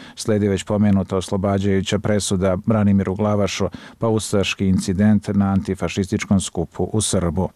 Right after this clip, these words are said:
Iz Beograda već najavljuju da očekuju nešto slično na obeležavanju godišnjice stradanja Srba u Glini, a tek stiže avgustovska godišnjica Oluje, za jedne egzodu srpskog naroda, za druge konačna ratna pobjeda, Dan državnosti.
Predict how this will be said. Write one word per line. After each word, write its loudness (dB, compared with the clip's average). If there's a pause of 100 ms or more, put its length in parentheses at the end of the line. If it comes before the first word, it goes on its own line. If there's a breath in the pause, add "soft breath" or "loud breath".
(260)
Iz 2
Beograda 2
već -2
najavljuju 2
da 2
očekuju -2
nešto 0
slično 0
na 4
obeležavanju 2
godišnjice 0
stradanja 0
Srba -2
u 0
Glini, 4 (400 loud breath)
a -2
tek -2
stiže 0
avgustovska -2
godišnjica 0
Oluje, 2 (380 loud breath)
za 0
jedne 2
egzodu 0
srpskog -2
naroda, 2
za 0
druge 2
konačna 0
ratna -2
pobjeda, -2
Dan 2
državnosti. 0